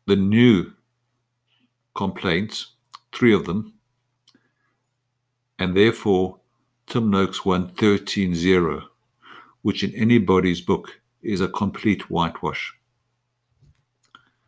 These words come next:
I have been watching the nutrition space closely for the last five years. I've read extensively, debated,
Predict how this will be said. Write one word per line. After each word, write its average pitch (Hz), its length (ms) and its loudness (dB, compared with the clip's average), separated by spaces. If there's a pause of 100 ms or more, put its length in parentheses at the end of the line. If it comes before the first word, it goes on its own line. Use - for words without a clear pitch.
(540)
I 117 480 4 (260)
have 104 180 -4
been 95 180 0
watching 101 580 0 (340)
the - 80 -6
nutrition 98 560 -2
space - 640 -2 (720)
closely 120 480 2
for 110 140 -8
the 101 100 -4
last 95 340 0
five 95 340 0
years. 87 460 -4 (480)
I've 92 200 0
read 101 220 6
extensively, 110 960 -4 (1080)
debated, 95 640 -2